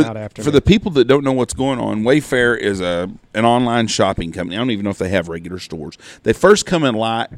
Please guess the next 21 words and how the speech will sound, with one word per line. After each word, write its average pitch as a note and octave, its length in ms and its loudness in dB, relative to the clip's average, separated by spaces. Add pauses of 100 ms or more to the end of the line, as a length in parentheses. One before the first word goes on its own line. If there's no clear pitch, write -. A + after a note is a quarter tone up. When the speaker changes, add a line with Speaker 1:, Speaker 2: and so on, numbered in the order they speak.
(300)
Speaker 1:
and A2 120 -6
I A#2 60 -6
mean, A#2 200 -6
and G#2+ 160 -4
I G#2 40 -4
told B2 220 0
Mom B2 260 2
this F#2+ 180 -4
last F#2+ 240 0
night. A#2+ 160 0
When F#2+ 100 -4
we A#2 140 0
were D3+ 140 -2
in C#3+ 220 -6
South D3 280 0
Carolina B2+ 440 -4
last F#2 320 -8
year, G2 220 -4 (320)
middle A#2+ 240 2
of C#3 80 2
June, G#2 500 -2